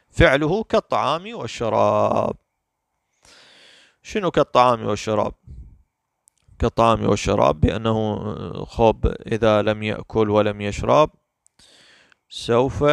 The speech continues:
يموت بالتالي، فيجب عليه الأكل للمحافظة على نفسه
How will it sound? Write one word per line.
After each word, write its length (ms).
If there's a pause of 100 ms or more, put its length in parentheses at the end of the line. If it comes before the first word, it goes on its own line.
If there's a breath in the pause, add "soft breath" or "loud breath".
(160)
يموت 720
بالتالي، 560 (1160 soft breath)
فيجب 800
عليه 440
الأكل 380
للمحافظة 800
على 280
نفسه 520